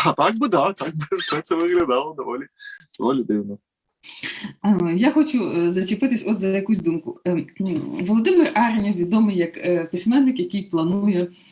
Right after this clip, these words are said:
Speaker 2: е, який от не може написати одну книжку і все. Написавши одну книжку, він хоче написати ще, е, п'ять, шість, сім книжок, е, в цій серії. Не завжди йому це вдається.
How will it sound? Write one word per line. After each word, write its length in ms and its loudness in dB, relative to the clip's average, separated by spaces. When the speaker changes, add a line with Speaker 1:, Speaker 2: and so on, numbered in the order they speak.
Speaker 2:
е, 300 -4
який 280 -2
от 160 -2
не 120 6
може 320 6
написати 500 -4
одну 160 -4
книжку 460 -2
і 80 -4
все. 340 -10
Написавши 540 0
одну 200 2
книжку, 380 2
він 160 4
хоче 220 0
написати 460 -2
ще, 180 -4
е, 300 -2
п'ять, 260 0
шість, 260 -6
сім 180 -2
книжок, 460 0
е, 240 -2
в 80 -10
цій 220 -10
серії. 440 -8
Не 220 6
завжди 460 2
йому 240 -2
це 140 -2
вдається. 640 0